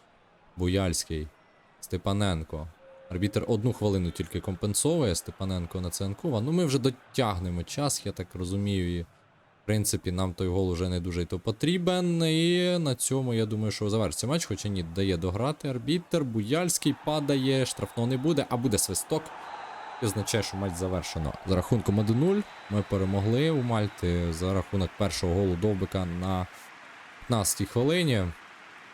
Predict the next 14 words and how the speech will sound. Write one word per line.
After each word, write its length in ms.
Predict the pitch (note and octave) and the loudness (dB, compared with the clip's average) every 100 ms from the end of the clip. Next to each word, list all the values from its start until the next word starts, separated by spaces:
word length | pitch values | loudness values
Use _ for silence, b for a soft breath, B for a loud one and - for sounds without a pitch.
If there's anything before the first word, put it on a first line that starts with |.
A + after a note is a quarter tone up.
| - - - | -20 -16 -8
Змогли 340 | F#2+ G2+ A#2+ | 0 2 2
заробити 400 | G2+ F#2+ G2 - | 2 2 2 -2
три 160 | - G2 | 0 2
очки, 320 | F#2 - A#2+ | 2 2 2
як 200 | A2 - | 2 2
мінімум, 300 | F#2+ F#2 F2+ | 0 2 2
в 40 | |
eFootball. 600 | F2+ E2 - F#2 D2 C2+ | 2 2 2 -2 -2 -6
Подивимося, 420 | F2 F2+ G2 F2 - | -4 -2 0 0 -2
що 100 | F2 | -2
буде 260 | F2 E2 | -2 -2
насправді, 580 | F2 - - E3+ E3+ C3+ | -2 -4 -2 -2 0 -2
який 300 | A#2 - A#2 | -4 -2 0
результат. 500 | G#2+ A2 G2 G#2+ G2 | 0 -2 -2 -2 -4